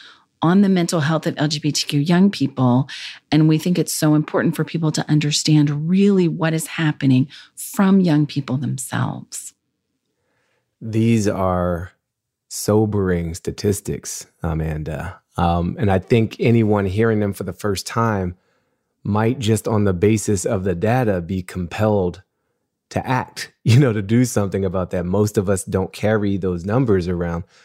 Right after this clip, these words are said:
Speaker 2: You've done more than just act. You are part of this organization. You're committed to this work in a deeper way. Is there something more personal, you know, beyond the stats for you that motivates your continued commitment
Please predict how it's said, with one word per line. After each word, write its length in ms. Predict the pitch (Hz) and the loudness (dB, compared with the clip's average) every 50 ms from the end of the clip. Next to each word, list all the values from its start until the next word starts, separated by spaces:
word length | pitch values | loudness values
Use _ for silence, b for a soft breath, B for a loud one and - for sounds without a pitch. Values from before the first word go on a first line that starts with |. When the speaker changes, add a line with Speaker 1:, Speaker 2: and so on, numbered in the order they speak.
| b b b b _ | b b b b _
Speaker 2:
You've 360 | - 101 107 123 127 127 123 | 0 4 4 6 4 4 2
done 220 | 117 127 120 113 110 | 0 0 2 2 2
more 220 | 110 110 113 117 | 2 2 2 2
than 140 | 104 107 101 | 2 0 -2
just 180 | 95 101 92 | -2 -4 -4
act. 320 | - 123 117 110 - - - | -2 -2 -2 -2 -4 -4 -4
You 160 | 104 101 101 | -2 0 0
are 200 | 98 95 92 92 | 0 0 -2 -4
part 340 | - _ - 98 104 107 107 | -8 _ -2 0 2 2 2
of 80 | 98 | 2
this 180 | 95 104 95 - | 0 -2 -2 0
organization. 680 | 107 98 85 95 95 92 101 120 127 120 117 - 117 104 | -2 -2 -2 -2 -4 -2 0 2 0 0 0 -2 -4 -2
You're 160 | 95 95 92 | -2 -2 -4
committed 340 | - - 98 104 104 98 87 | -6 -4 -2 -2 -2 -2 -2
to 80 | - 98 | -6 -6
this 180 | 90 90 90 92 | -4 -4 -2 -2
work 180 | 98 92 - | -2 -2 -2
in 60 | 95 | -2
a 60 | 95 90 | -2 -2
deeper 300 | 80 95 92 - 90 87 | -2 -2 -4 -2 -4 -2
way. 380 | 87 95 107 113 113 104 104 b b b b b b b b b b _ _ | 0 2 2 4 4 2 0 b b b b b b b b b b _ _
Is 220 | 127 127 117 110 | 0 2 2 2
there 240 | 110 120 117 113 107 | 2 2 2 2 0
something 320 | - - 127 123 117 131 | 0 -2 -4 -2 0 0
more 200 | 120 117 107 101 | 0 2 0 -2
personal, 680 | - - - 123 139 135 - - 107 98 87 87 92 - _ _ _ _ _ _ _ _ _ | -4 -4 -4 -2 -2 0 0 -2 -2 -2 -4 -6 -8 -12 _ _ _ _ _ _ _ _ _
you 80 | - 104 | 0 0
know, 260 | 98 95 92 87 - - _ _ _ _ | 2 0 0 -4 -6 -12 _ _ _ _
beyond 460 | 123 110 107 107 110 127 135 123 113 | 2 2 4 4 2 2 2 2 0
the 40 | 104 | 0
stats 380 | - - 104 95 92 90 - | 0 -2 -2 -2 -2 -4 -8
for 140 | - - 98 | -8 -4 -4
you 280 | 90 87 87 85 82 87 - _ _ _ _ _ _ _ _ _ | -2 -2 -2 -2 -4 -6 -10 _ _ _ _ _ _ _ _ _
that 160 | - 104 95 | 0 0 2
motivates 600 | 92 98 101 110 107 107 92 98 104 101 92 95 | 4 4 4 4 4 2 2 2 0 0 0 -2
your 160 | 101 104 101 92 | -2 -2 -2 -2
continued 460 | - 101 92 104 101 101 98 92 - | -2 -4 -2 -2 -2 0 0 -2 -2
commitment 540 | 98 87 90 98 107 - 110 95 85 - | -4 -2 -2 -2 -2 -2 -4 -6 -6 -8